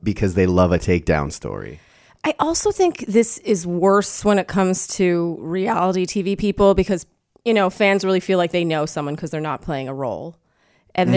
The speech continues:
Speaker 2: therefore, they feel entitled to have opinions about them as people and the choices they make in their personal lives, even though they got to see them and got to know them in this very controlled,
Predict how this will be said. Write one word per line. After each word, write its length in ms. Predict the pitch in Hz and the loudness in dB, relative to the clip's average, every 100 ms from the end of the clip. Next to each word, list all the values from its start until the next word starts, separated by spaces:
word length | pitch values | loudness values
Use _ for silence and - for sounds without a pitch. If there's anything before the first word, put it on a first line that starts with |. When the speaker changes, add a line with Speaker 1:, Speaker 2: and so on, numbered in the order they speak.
| 196 | 6
Speaker 2:
therefore, 220 | 120 202 | 6 6
they 120 | 196 | 4
feel 300 | 190 196 190 | 2 2 4
entitled 480 | 190 185 208 190 180 | 2 0 2 4 4
to 60 | 180 | 0
have 100 | 160 | -2
opinions 440 | 165 180 175 156 | -2 -2 0 -4
about 280 | 147 151 147 | -4 -4 -4
them 200 | 151 151 | -4 -6
as 100 | 143 | -8
people 520 | - 139 143 131 135 139 | -10 -12 -8 -6 -6 -8
and 100 | 139 | -10
the 60 | |
choices 440 | - 185 180 165 143 | -4 0 0 -2 -6
they 120 | 156 | -4
make 200 | 143 135 | -6 -6
in 60 | |
their 100 | 139 135 | -8 -8
personal 380 | 131 - 135 | -10 -8 -6
lives, 680 | 139 165 143 123 143 - - - | 0 2 0 -2 -8 -12 -12 -8
even 260 | 180 165 | -6 -4
though 180 | 147 143 | -4 -4
they 80 | 156 | -4
got 160 | 156 - | -6 -6
to 100 | 143 | -6
see 460 | - - - 196 | -6 -4 -2 -2
them 220 | 170 156 | -2 -4
and 100 | 156 | -4
got 160 | 151 - | -4 -4
to 80 | 160 | -4
know 220 | 147 147 | -4 -4
them 400 | 139 135 135 131 _ - | -6 -10 -14 -20 _ -12
in 100 | 151 | -10
this 160 | 147 | -8
very 240 | 175 143 139 | -6 -6 -8
controlled, 720 | 143 - 151 127 131 - | -14 -10 -8 -6 -10 -14